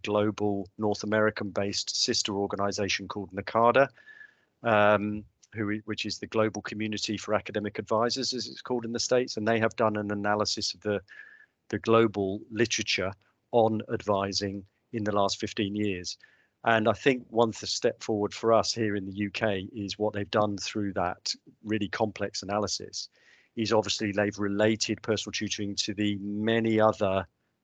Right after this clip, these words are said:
aspects of, or initiatives within education that it relates to. So student engagement, you know, peer learning, the list is kind of endless. And so for me, it's about integrating that,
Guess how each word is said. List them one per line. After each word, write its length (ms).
aspects 580
of, 120
or 160
initiatives 680
within 440
education 640
that 100
it 140
relates 320
to. 200
So 240
student 500
engagement, 720
you 80
know, 160
peer 280
learning, 440
the 120
list 260
is 120
kind 180
of 80
endless. 600
And 100
so 160
for 120
me, 260
it's 140
about 280
integrating 720
that, 320